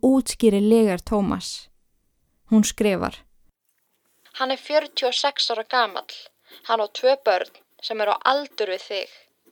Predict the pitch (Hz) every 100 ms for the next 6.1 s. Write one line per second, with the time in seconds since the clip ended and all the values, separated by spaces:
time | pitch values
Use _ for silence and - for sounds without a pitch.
0 | _ _ _ - 208 196 196 247 - 185
1 | 214 196 - - _ _ _ _ - -
2 | - 240 - 285 262 262 240 233 262 254
3 | 214 214 214 202 190 180 - - - _
4 | _ _ _ 226 214 240 240 214 196 196
5 | 202 190 220 220 196 180 196 214 - 180